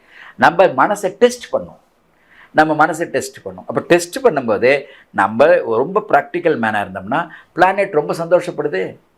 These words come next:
பிராக்டிக்கல் மேனா எப்படி சார் இருக்கிறது? நான் சொல்றது தான் பிராக்டிக்கல். பிராக்டிக்கல் மேனா நீங்க இருக்கிறதுக்கு நான் சொல்றதா வேற ஒண்ணு. இதுதான், இதுதான் ரொம்ப ஒரு, ஒண்ணுமே பண்ணாது ஜ-, நவகிரகம் அப்படின்னு நினைக்கிறதும் தப்பு.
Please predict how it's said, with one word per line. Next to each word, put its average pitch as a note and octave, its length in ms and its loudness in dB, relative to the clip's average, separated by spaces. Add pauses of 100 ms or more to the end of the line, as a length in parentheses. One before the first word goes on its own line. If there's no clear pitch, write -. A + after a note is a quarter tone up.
(600)
பிராக்டிக்கல் A3 500 2
மேனா G3 200 2
எப்படி F#3 220 0
சார் - 200 2
இருக்கிறது? C3+ 460 -2
நான் A#2+ 180 4
சொல்றது C#3 280 -4
தான் G#3+ 140 -6
பிராக்டிக்கல். F2+ 500 -10 (640)
பிராக்டிக்கல் E3 460 0
மேனா E3+ 220 0
நீங்க D3 220 0
இருக்கிறதுக்கு F#3+ 340 -4
நான் C#3+ 220 -2
சொல்றதா A#2 280 -2
வேற G2 160 -6
ஒண்ணு. F2+ 100 -18 (400)
இதுதான், D#3+ 380 2 (200)
இதுதான் C#3 540 0
ரொம்ப A3 520 2
ஒரு, B2+ 300 0
ஒண்ணுமே F3 340 4
பண்ணாது F#3 420 0
ஜ-, C3+ 480 2
நவகிரகம் C3 540 0
அப்படின்னு B2 220 -4
நினைக்கிறதும் C3+ 300 -2
தப்பு. - 320 -8